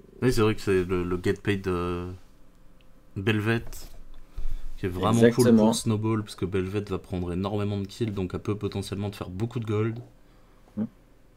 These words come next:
Speaker 2: Et Scoped Weapons qu'on, qu'on voit vraiment très peu en ce,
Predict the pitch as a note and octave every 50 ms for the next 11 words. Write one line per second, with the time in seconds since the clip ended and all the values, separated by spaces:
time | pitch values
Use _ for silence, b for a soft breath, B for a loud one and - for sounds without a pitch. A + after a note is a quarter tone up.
0 | _ _ _ _ _ - - _ _ _ _ _ _ _ _ - - _ - -
1 | - - - G#2 - - A2+ G#2 C3+ D3 D3+ C3+ - - A#2+ A2 G#2+ G#2 G2+ G2+
2 | - G2+ G2 F#2+ G2+ A2 A2+ G#2+ G2+ G2+ G#2+ A#2+ D3 F3+ F#3 - - E3 C3 A#2+
3 | - C3 D3 D3 B2+ -